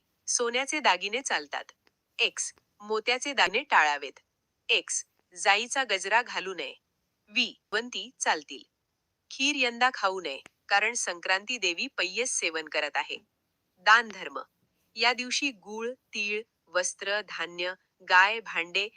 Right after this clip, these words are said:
यथाशक्ती दान करावे. पंधरा जानेवारी, किंक्रांत किंवा किरी दिन. या दिवशी शुभ कार्य करू नये, मात्र देवपूजा, नामस्मरण, शांतचित्त ठेवणं आवश्यक आहे.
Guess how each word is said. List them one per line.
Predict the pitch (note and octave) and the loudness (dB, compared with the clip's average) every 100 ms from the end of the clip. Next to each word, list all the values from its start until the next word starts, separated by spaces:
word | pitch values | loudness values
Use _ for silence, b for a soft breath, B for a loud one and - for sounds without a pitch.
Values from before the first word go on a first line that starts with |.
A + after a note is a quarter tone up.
| b - | b -4
यथाशक्ती | G#3+ A3 B3+ B3+ C4+ D4 C#4+ | -2 0 0 0 -4 -6 2
दान | F3+ D#3 | 2 2
करावे. | D3+ C#3+ C#3 C#3+ _ _ _ _ _ - | -2 -4 -4 -8 _ _ _ _ _ -2
पंधरा | A#3 A#3+ A#3+ A3 | 0 0 -2 -2
जानेवारी, | D#3+ C#3+ C#3 C3+ - _ _ - | -4 -4 -8 -12 -16 _ _ -6
किंक्रांत | A3+ A3+ A3 A3 C4 - | -4 -2 0 2 0 -6
किंवा | G#3+ A3 - | -6 -4 -4
किरी | A3+ G#3 G3 | -4 -4 -4
दिन. | C#3 - _ _ _ _ A3 | -6 -10 _ _ _ _ 0
या | A#3 | 0
दिवशी | B3 B3+ - D4 | 0 -2 -4 -4
शुभ | A#3 G3+ A#3+ | -6 -8 -2
कार्य | A#3 A#3 C4 | 0 0 -2
करू | G#3+ F#3+ | -4 -6
नये, | E3+ C3 - _ _ | -6 -8 -12 _ _
मात्र | F#3 F3+ G#3 | 0 2 0
देवपूजा, | F#3+ F3 F#3 G3+ G#3 A3 A#3 | 0 0 -2 -4 -4 2 2
नामस्मरण, | G3 D3+ E3+ - F#3+ F#3+ B3 b b | 4 2 0 -4 -4 -4 -6 b b
शांतचित्त | - A#3 B3 D4 C#4+ A#3 A3+ | 0 2 0 -2 -4 -4 -6
ठेवणं | G#3 F#3+ E3+ A#3 - | -6 -6 -4 -6 2
आवश्यक | F3 D#3+ - D#3+ C#3+ | 2 4 0 0 -6
आहे. | D3 | -8